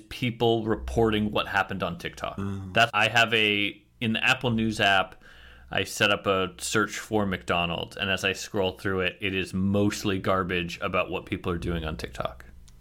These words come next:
Speaker 2: Incredible.
Speaker 1: It's, it's insane to me, and it's part of it, I guess, because that is what people are doing, and then they do a thing, it gets enough attention,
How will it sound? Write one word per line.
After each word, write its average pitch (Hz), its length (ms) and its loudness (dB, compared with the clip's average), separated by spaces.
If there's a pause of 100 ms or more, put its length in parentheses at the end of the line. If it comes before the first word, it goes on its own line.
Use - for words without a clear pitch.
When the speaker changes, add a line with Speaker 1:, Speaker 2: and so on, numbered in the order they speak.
(640)
Speaker 2:
Incredible. 92 760 -4 (240)
Speaker 1:
It's, - 460 -2 (200)
it's 110 200 -6
insane 101 560 0
to - 100 -12
me, 69 240 -8
and 107 220 0
it's 104 140 -6
part 139 180 4
of 143 80 2
it, 123 180 -4
I 113 80 -2
guess, 113 640 -2
because 127 720 2 (180)
that 123 240 2
is 123 220 0
what 110 240 0
people 113 280 2
are 101 120 4
doing, 131 640 -2
and 110 160 2
then 104 360 2 (360)
they 107 100 2
do 131 260 2
a 123 60 4
thing, 117 520 -2 (380)
it 107 140 -2
gets 120 180 0
enough 113 240 0
attention, 135 880 -2